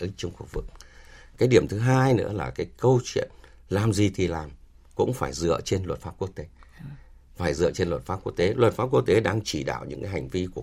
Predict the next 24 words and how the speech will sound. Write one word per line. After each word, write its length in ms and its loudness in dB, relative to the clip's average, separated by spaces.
các 200 -4
quốc 100 -2
gia 180 -6
trong 180 -8
khu 120 -6
vực. 180 -6
Và 220 4
giữa 260 0
asean 340 0
với 100 -2
các 180 -6
đối 120 -2
tác 200 -8
thì 220 2
asean 420 -4
cũng 120 -6
dựa 180 -2
trên 200 -6
cái 100 -4
điều 120 -4
đó. 200 -6
Và 120 4
đặc 260 2
biệt 200 2